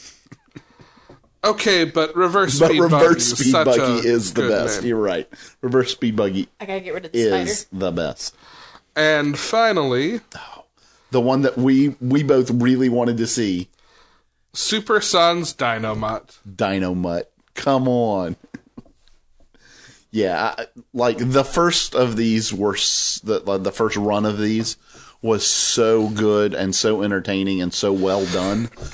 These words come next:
Speaker 2: that I, I, I, I cannot wait for more. And the m-, the mashups that they have, the meetups that they have in this one, I, I can't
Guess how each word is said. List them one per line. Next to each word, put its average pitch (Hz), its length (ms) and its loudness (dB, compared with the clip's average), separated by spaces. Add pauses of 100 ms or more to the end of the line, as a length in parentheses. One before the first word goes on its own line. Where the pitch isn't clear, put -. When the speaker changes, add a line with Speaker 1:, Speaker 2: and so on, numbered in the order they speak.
(300)
Speaker 2:
that 101 500 -2
I, 107 420 -2 (100)
I, 110 60 -2
I, - 40 -4 (840)
I 104 160 -4
cannot 120 500 -2
wait 110 240 0
for 107 140 -2
more. 117 440 0 (380)
And 120 300 0
the 107 320 2
m-, 113 480 0 (100)
the 98 320 -6
mashups 120 680 0
that 92 140 -4
they 98 140 0
have, 101 480 -2
the 95 100 -2
meetups 101 420 -2
that 101 120 -2
they 95 120 -2
have 95 260 -4
in 90 140 -2
this 92 220 -4
one, 98 220 -6 (480)
I, - 140 -4 (520)
I 113 120 -2
can't 110 320 -4